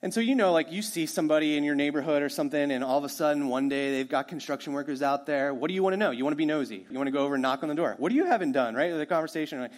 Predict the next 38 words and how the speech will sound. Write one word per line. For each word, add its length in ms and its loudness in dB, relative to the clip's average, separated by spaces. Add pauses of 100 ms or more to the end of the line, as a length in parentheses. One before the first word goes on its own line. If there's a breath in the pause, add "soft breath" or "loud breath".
(380 loud breath)
"Oh, 160 6
we're 80 6
having 240 4
this 180 0
addition 300 0
put 120 -2
on, 220 6
we've 140 0
got 240 4
this 180 -4
going 240 -2
on, 120 4
and 100 2
we're 80 -2
fixing 280 -4
up 120 -2
this 120 -4
bathroom 560 0
or 60 0
whatever." 460 4
And 160 -2 (340 loud breath)
maybe 240 2
you 80 0
start 300 2
to 80 4
have 140 4
conversation 680 0
about 300 4
what 180 -4
they 100 0
quoted 540 2
or 80 2
how 160 -2
much 220 -2
it 60 -2
costs 540 2
or 80 -6
whatever. 460 0